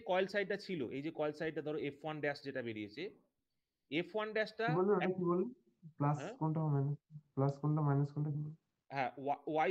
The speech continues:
Speaker 1: সিটা হচ্ছে প্লাস ওয়ান। কেন প্লাস ওয়ান? তার কারণ এটা progressive lap, progressive winding বলে প্লাস ওয়ান। তার মানে তুমি যদি এখানে একটা কমিউটেটর সেগমেন্টকে ড্র করো এরম ভাবে, ধরো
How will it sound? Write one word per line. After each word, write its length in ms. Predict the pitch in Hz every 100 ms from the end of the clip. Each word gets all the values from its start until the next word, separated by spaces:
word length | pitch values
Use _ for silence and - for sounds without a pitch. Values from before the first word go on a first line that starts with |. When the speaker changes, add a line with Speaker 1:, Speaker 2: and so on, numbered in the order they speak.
| 185
Speaker 1:
সিটা 180 | 220 226
হচ্ছে 140 | 220 233 185
প্লাস 200 | 160 -
ওয়ান। 120 | 117 117
কেন 120 | 160 185 185
প্লাস 160 | 180 233
ওয়ান? 100 | 240
তার 100 | 202 175
কারণ 140 | 175 175
এটা 120 | 185 170
progressive 380 | 147 143 135 101
lap, 140 | 95 _ _ _ _ _ _ _ _ _ _ -
progressive 380 | 165 180 185 185
winding 240 | 185 185 190 208
বলে 100 | 240
প্লাস 160 | 131 110 107
ওয়ান। 120 | 92 _ _ _
তার 100 | -
মানে 120 | 180 180
তুমি 120 | 208 214
যদি 100 | 214
এখানে 160 | 208 214
একটা 120 | 214 202
কমিউটেটর 400 | 180 190 202 208 202
সেগমেন্টকে 380 | 180 190 202 185 139
ড্র 60 | 156 151
করো 120 | 120 117
এরম 140 | 113 107
ভাবে, 180 | 107 170 - _ _ _ _
ধরো 160 | 131